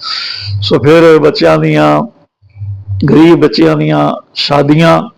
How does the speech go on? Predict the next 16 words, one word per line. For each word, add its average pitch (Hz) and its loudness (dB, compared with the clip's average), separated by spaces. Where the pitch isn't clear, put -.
ਉਹ 156 0
ਦੋ 156 4
ਜਨਵਰੀ 151 2
ਨੂੰ, 156 -4
ਤੇ 143 -2
ਬਹੁਤ 175 0
ਵੱਡੀਆਂ 156 -2
ਸੇਵਾਵਾਂ 147 0
ਮਹਾਂਪੁਰਖਾਂ 143 -4
ਦੀਆਂ 139 -2
ਹਨ। 151 -4
ਸੋ - -12
ਸਤਿਗੁਰੂ 147 0
ਜੀ 143 0
ਰਹਿਮਤ 78 0
ਕਰਨ, - -2